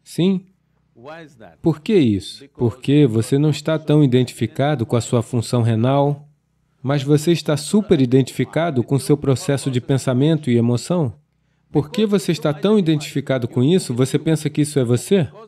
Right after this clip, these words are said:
Por causa disso, agora, isso anulou a sua experiência de vida. Diga-me, num período de vinte e quatro horas,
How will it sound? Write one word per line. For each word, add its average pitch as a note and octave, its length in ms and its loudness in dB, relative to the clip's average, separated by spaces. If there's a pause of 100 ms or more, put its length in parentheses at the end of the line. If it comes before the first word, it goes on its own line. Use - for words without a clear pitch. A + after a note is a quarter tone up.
(120)
Por B2+ 160 0
causa C#3 320 2
disso, A2+ 580 -2 (220)
agora, B2+ 960 0 (380)
isso C#3+ 200 -2
anulou C#3+ 520 6
a A#2 80 4
sua - 160 -6
experiência A#2 600 0
de G#2+ 140 -2
vida. A2+ 400 -6 (500)
Diga-me, B2 500 2
num D3+ 200 2
período E3 500 4
de C3 120 0
vinte D3 240 0
e - 40 -16
quatro B2+ 320 -2
horas, F#2 520 -6